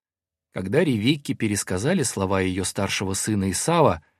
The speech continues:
она сразу же послала за младшим сыном Иаковом и сказала ему: "Твой брат Исав утешает себя мыслью, что убьёт тебя.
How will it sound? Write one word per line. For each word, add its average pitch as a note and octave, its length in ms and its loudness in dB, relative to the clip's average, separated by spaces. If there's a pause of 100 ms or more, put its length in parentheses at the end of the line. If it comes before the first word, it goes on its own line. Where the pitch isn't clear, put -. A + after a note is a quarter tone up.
(140)
она G2 240 0
сразу C#3 460 2
же A2+ 100 0
послала B2+ 540 4
за G#2+ 140 4
младшим A2+ 400 2
сыном A2+ 380 2
Иаковом C3+ 640 4
и C3+ 60 -2
сказала B2 500 6
ему: F2 340 -2 (1300)
"Твой A2+ 300 0
брат B2 320 4
Исав C#3 420 4
утешает C3 640 4
себя B2+ 260 6
мыслью, C#3 540 6 (180)
что - 300 6
убьёт D#3+ 480 6
тебя. G2 380 -2